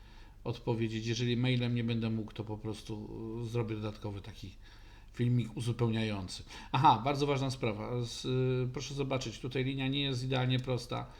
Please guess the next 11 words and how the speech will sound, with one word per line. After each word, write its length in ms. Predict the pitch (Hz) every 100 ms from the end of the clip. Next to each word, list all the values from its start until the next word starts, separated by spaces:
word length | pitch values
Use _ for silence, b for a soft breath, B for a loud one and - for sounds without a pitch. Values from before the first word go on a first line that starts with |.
| B B -
Wiadomo, 180 | 131 139
ona 100 | 135
się 100 | 139
będzie 200 | 135 135
wypłaszczać 580 | 131 127 147 127 123 120 120 117
w 200 | 117 135
miarę, 360 | 131 127 127 127
w 100 | 123
miarę, 300 | 123 127 127
w 80 | 120
miarę 440 | 123 123 123 123